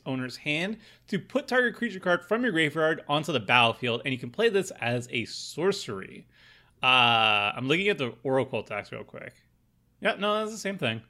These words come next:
Okay. Um, this was originally banned in tw-, uh, two thousand and eight, so really early on. According to the ban list announcement, it was banned for being extremely powerful for its mana cost. It has a reusable effect that cannot be stopped with enchantment removal.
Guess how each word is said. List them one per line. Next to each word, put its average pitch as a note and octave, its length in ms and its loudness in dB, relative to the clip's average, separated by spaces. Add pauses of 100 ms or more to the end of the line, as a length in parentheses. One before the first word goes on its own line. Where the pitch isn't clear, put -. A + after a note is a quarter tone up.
Okay. F3 280 6 (440)
Um, F#3 420 10
this A#3+ 100 -2
was C4+ 80 -2
originally A#3 400 4
banned F3+ 220 4
in D#3+ 60 -4
tw-, E3+ 560 -8
uh, E3 60 0
two A#3+ 220 -4
thousand G3+ 420 2
and D3 160 -6
eight, C3+ 320 4
so C3+ 140 -2
really D#3 400 0
early A2 340 -2
on. B2 380 0 (720)
According A#3+ 400 4
to A3+ 100 -4
the G3 100 0
ban F3+ 240 4
list F3+ 160 -2
announcement, E3+ 640 0 (280)
it - 60 -2
was F3 240 8
banned F3+ 440 2
for G#3 100 4
being F3+ 320 0
extremely A3 880 0
powerful F#3+ 540 2
for D#3+ 340 -4
its - 220 -8
mana C3 400 2
cost. G#2 440 -6 (280)
It F3 120 -2
has G3+ 220 4
a G3+ 60 4
reusable F#3+ 640 2
effect - 460 0
that D#3+ 120 -4
cannot A#3+ 420 0
be A3+ 120 0
stopped E3+ 440 -2
with D#3 220 -6
enchantment C3+ 580 -4
removal. A2 640 -4